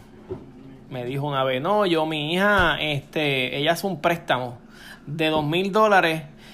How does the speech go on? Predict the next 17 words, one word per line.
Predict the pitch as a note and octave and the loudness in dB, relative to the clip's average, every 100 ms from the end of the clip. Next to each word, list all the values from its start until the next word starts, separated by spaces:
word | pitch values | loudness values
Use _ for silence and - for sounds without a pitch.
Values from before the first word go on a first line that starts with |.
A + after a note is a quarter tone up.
| - - - - - - - - - | -20 -20 -20 -20 -20 -20 -20 -20 -6
y | - D3+ D3 | 0 2 2
entonces | C#3+ D3+ E3+ F3 F3 | 0 -2 -4 -4 -6
cu-, | - D3+ C#3+ C3+ | -4 -2 0 -2
cuando | C#3+ C#3 C#3 | -4 -2 -2
viene | D#3+ G3 | -2 0
los | G3+ G3+ | -2 2
taxes, | A3+ G#3+ F3+ | 0 2 0
ella | D3+ D#3 D#3+ | 0 2 4
lo | D#3 | 2
salda | D#3+ D#3+ D3+ | 0 0 0
de | D3 C3 | 0 0
ahí". | A#2+ | -2
O | |
sea, | B2 C3+ A#2+ - | 0 0 0 -4
dos | C#3 C#3+ | -4 -4
mil | D3 E3+ F#3 | -2 -2 2
dólares, | G3 F#3+ D#3+ C#3+ | 6 6 6 2